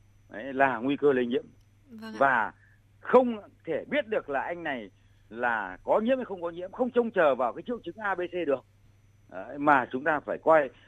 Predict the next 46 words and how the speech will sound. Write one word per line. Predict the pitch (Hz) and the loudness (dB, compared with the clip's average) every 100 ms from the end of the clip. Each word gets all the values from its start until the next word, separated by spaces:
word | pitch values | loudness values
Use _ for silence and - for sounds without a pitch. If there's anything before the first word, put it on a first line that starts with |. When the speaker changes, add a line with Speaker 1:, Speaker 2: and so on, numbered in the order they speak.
| _ | _
Speaker 1:
ai | - 247 226 | -2 0 -2
cũng | - 208 - | -6 -16 -12
có | 214 | -10
thể | 165 101 | -8 -8
là | 98 | -8
nguồn | 104 107 98 | -10 -10 -10
nhiễm | 95 113 - _ _ _ _ | -10 -12 -14 _ _ _ _
để | - 101 | -4 -2
mà | 90 87 - | -2 -6 -8
chúng | 127 | -4
ta, | 131 120 - _ _ _ - | -4 -4 -8 _ _ _ -12
à, | 95 95 | -10 -2
tuân | 135 131 | 0 2
thủ | 117 90 - | 0 -2 -2
cái | 98 | -2
năm | 123 | -2
K | 120 | 0
cho | 117 113 | 0 0
nó | 113 117 | -2 0
tốt. | 170 - _ _ _ | 0 -2 _ _ _
Trong | 113 117 | -2 2
đó | 104 123 | 0 2
có | 123 143 | -2 -2
cái | 143 | -4
chuyện | - - | -6 -6
tức | 123 | -2
là | 104 92 | -2 -2
giữ | - - | -8 -4
khoảng | 92 69 | -6 0
cách, | 156 160 - _ _ _ _ | 0 0 -10 _ _ _ _
hạn | 123 - - | -4 -4 -2
chế | 110 151 | -2 0
tập | 131 - | -2 -2
trung | 131 127 | -4 0
đông | 123 | 2
người | 123 139 104 80 - - | 6 6 6 2 -10 -6
và | 92 90 69 - _ _ _ | -4 -2 -6 -12 _ _ _
thói | 101 156 - | 2 4 2
quen | 147 | -6
mang | 139 131 | -6 -10
khẩu | 107 85 | -12 -8
trang | 120 117 101 | -8 -8 -8
và | 82 | -10
khử | - 78 | -10 -10
khuẩn | 85 82 | -8 -2
tay | 123 110 | 0 0